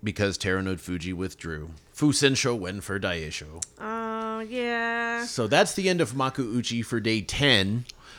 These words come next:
Speaker 1: I just wanted to give a quick shout out to my Juryo boys. Atami Fuji ends day ten at seven and three.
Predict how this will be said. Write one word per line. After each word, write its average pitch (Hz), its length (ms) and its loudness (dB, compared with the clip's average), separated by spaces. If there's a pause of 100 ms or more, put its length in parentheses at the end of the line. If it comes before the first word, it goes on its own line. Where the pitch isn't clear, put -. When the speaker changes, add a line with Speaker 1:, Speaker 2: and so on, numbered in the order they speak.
(120)
Speaker 1:
I 110 200 6
just 107 260 0
wanted 147 300 2
to 165 80 6
give 156 240 6
a - 20 4
quick - 300 2
shout 160 320 6
out 151 180 4
to 151 140 2
my 143 160 4
Juryo 135 560 8
boys. 104 500 2 (260)
Atami 135 460 4
Fuji 117 420 4
ends 101 280 0
day 101 200 2
ten 107 300 -2
at 90 200 -4
seven 92 440 -2
and 85 180 -6
three. 101 500 -2